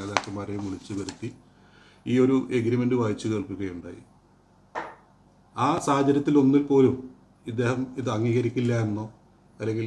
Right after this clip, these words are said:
ഞാനിത് അംഗീകരിക്കാൻ പറ്റാത്ത സാഹചര്യം ഉണ്ടെന്നോ പറയുകയുണ്ടായിട്ടില്ല. വളരെ സന്തോഷത്തോടു കൂടി ഒരു വലിയൊരു പ്രശ്നം പരിഹരിച്ചു എന്ന നിലക്ക്, അതിനൊരു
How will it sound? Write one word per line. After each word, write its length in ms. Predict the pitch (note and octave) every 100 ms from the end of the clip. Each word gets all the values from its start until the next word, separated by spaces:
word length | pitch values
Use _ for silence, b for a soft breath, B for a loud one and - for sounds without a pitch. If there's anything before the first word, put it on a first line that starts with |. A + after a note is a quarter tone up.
| A2
ഞാനിത് 220 | A2+ A2
അംഗീകരിക്കാൻ 420 | A2 A2 G#2 A2 A#2+ A#2+
പറ്റാത്ത 300 | G#2 A2+ G#2+ A2
സാഹചര്യം 320 | G#2 G#2 G#2+
ഉണ്ടെന്നോ 340 | G2+ G2+ G#2 A2+
പറയുകയുണ്ടായിട്ടില്ല. 760 | G2+ G2 G2 F2+ F#2 G#2 F#2 G2 - _ _ _ _ _ _ b _
വളരെ 220 | F2+ A2+ C3
സന്തോഷത്തോടു 560 | B2 B2+ B2+ B2+ C3 C3 B2
കൂടി 240 | A#2+ B2 - - -
ഒരു 100 | A#2+ A#2+
വലിയൊരു 320 | A#2 C3 C3+
പ്രശ്നം 280 | A#2+ A2 C3 B2
പരിഹരിച്ചു 400 | A#2 A2+ A2 B2 A#2
എന്ന 120 | A2+
നിലക്ക്, 280 | G#2+ G2+ A2 - _ b b b b b b -
അതിനൊരു 280 | A2 A#2+